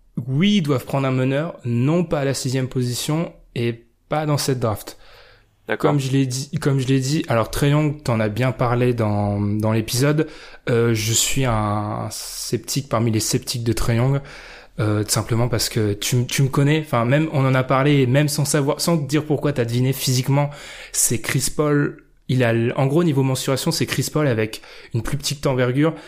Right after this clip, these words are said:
Speaker 1: Quand on voit dans combien de domaines, presque tous, Chris Paul a besoin d'être excellent pour s'imposer en N B A, j'ai très peur pour Trae Young. Parenthèse fermée. Il y a beaucoup de meneurs qui peuvent servir de, de rustine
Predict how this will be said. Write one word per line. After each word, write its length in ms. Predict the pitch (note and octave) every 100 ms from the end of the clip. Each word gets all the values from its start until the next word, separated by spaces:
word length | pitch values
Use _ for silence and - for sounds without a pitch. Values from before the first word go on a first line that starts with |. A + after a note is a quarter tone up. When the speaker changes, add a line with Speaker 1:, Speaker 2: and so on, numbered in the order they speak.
| - -
Speaker 1:
Quand 240 | C3 B2
on 80 | C3+
voit 600 | B2 C#3 D3+ D3+ - _ _
dans 200 | - A2+
combien 560 | - D#3 D3+ D3+ D#3 D3
de 160 | A#2
domaines, 440 | A2+ B2 B2+ B2 A#2
presque 360 | B2+ - B2+
tous, 460 | - C#3+ - - - _ _ _ _ -
Chris 220 | D3 D3
Paul 120 | D3+
a 40 | C3+
besoin 260 | B2 B2+
d'être 200 | B2 A#2 -
excellent 680 | D3+ D3 - D3 C#3 D3 C#3+ - _
pour 160 | - -
s'imposer 360 | C3+ A#2+ B2+ B2+
en 60 |
N 120 | B2
B 60 | A#2+
A, 180 | C3 D3
j'ai 180 | B2 A#2+
très 180 | - A#2+
peur 160 | B2+
pour 100 | A#2
Trae 160 | - A2
Young. 140 | F#2+ - _ _
Parenthèse 380 | - A#2+ A#2+ B2+
fermée. 380 | - A#2 C3 E3+ - - - - - - - _ - _ -
Il 60 |
y 60 | A#2+
a 80 | A#2
beaucoup 400 | A#2+ D3 - F3+
de 60 |
meneurs 340 | E3 D3 D3 D3
qui 100 | -
peuvent 160 | B2+
servir 640 | A2 - A#2+ A#2 B2 C3+ B2
de, 680 | A2+ G#2+ G#2+ G#2 G#2 G2+ - _ _ _ A2+
de 140 | A#2+
rustine 680 | A#2+ C3 - - D3+ D3 A2+